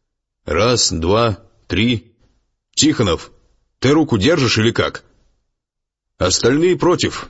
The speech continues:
пятьдесят два". "Это что же, значит, решение не принято?" Сергей услышал, как закашлялся Гена.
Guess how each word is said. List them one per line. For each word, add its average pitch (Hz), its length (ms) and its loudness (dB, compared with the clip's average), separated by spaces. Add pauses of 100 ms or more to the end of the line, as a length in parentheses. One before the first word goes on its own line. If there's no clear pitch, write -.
(140)
пятьдесят 98 480 0
два". 87 320 0 (1080)
"Это 101 260 0
что 131 200 0
же, 92 140 -2
значит, 82 360 -4
решение 98 520 0
не 87 100 -2
принято?" 95 480 -2 (1300)
Сергей 92 400 -2
услышал, 117 480 -2
как 95 160 -2
закашлялся 98 640 -2
Гена. 82 400 -4